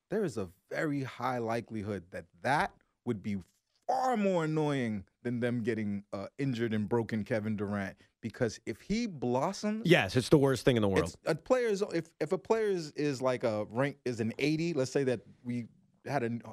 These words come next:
Speaker 1: a zero to a hundred numerical ranking. If a player is an eighty, if he's on the Knicks, he's a ninety.
Speaker 2: Of course.
Speaker 1: Right? And because there's so many Knicks fans, um, uh, it, it, it, it'll make it seem like it's true.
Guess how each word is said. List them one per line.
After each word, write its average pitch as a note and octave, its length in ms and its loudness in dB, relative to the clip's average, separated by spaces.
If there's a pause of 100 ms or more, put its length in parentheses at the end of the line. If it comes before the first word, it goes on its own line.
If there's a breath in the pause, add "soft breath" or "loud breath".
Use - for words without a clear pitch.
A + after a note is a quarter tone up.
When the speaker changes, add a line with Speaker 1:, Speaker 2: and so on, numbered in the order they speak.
(120)
Speaker 1:
a G#2+ 220 -6
zero C3+ 280 0
to C#3 160 0
a B2 60 2
hundred B2+ 320 0
numerical A#2+ 520 0
ranking. B2 420 -2
If A#2 100 -6
a C#3 60 -4
player G#3+ 300 0
is D3 120 -4
an A#2+ 160 -2
eighty, C#3+ 400 -4
if B2+ 140 -6
he's F#3 180 0
on E3+ 160 0
the C3+ 80 0
Knicks, C3 320 -4
he's C#3 160 -4
a G#2 60 0
ninety. A2+ 540 -2 (100)
Speaker 2:
Of A3+ 140 0
course. G2+ 360 2 (200)
Speaker 1:
Right? B2+ 340 0 (220 soft breath)
And C3+ 320 -2 (100)
because D#3 360 2
there's D#3+ 200 2
so E3 260 0
many D#3+ 380 2
Knicks D#3+ 260 -2
fans, D#3 380 -2 (240)
um, B2 400 -4 (200)
uh, A#2 240 -4 (340)
it, C3 200 -2
it, C3 220 -2
it, - 140 -8 (180)
it'll D#3 220 4
make D#3+ 320 2
it D#3 80 -2
seem D#3 340 0
like B2+ 200 -2
it's G#2+ 120 -6
true. - 420 -6